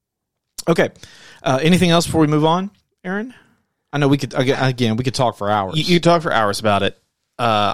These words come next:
Speaker 2: I'm sure that we have omitted
Speaker 1: Yeah.
Speaker 2: something
Speaker 1: Absolutely have.
Speaker 2: that somebody should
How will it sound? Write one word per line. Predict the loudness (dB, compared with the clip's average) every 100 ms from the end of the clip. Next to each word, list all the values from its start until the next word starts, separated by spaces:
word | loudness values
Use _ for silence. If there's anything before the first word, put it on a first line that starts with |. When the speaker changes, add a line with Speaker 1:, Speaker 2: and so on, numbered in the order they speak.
| -4
Speaker 2:
I'm | -4 -2
sure | -2 0 0
that | 0 -2 -2
we | -2 0
have | 0 0 -2
omitted | 0 0 2 2 2 4 0 -2 -16 _ -4
Speaker 1:
Yeah. | 0 0
Speaker 2:
something | 0 -2 -4 -4 -6 -6
Speaker 1:
Absolutely | -4 -4 -4 -6 -8 -10
have. | -10 -4
Speaker 2:
that | -2 -2
somebody | 0 0 0 -2 -2
should | -2 -4 -6